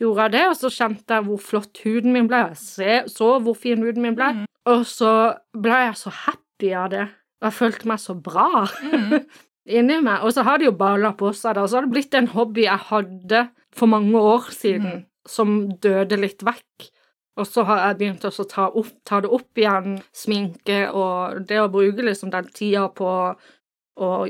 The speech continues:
Speaker 1: gjø-, stelle meg litt og ta litt vare på hvordan jeg ser ut. Jeg føler meg så sykt mye bedre.
Speaker 2: Og det har veldig mye å si, bare
Speaker 1: Ja.
Speaker 2: sånn det er jevnt over, at du,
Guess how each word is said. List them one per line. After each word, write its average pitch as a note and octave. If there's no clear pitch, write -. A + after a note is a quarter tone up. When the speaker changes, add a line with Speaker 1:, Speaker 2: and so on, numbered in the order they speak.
Speaker 1:
gjø-, F#3
stelle G3
meg G3+
litt -
og -
ta G3
litt F#3+
vare F3+
på F#3
hvordan F#3
jeg F#3
ser G3+
ut. C4+
Jeg C4
føler G#3+
meg G#3+
så G3
sykt -
mye F#3+
bedre. A3+
Speaker 2:
Og A3+
det A3+
har G#3
veldig F#3+
mye A3+
å G#3
si, A#3
bare F#3+
Speaker 1:
Ja. A3
Speaker 2:
sånn G3
det G3+
er F#3+
jevnt G#3
over, G#3
at G3+
du, G#3+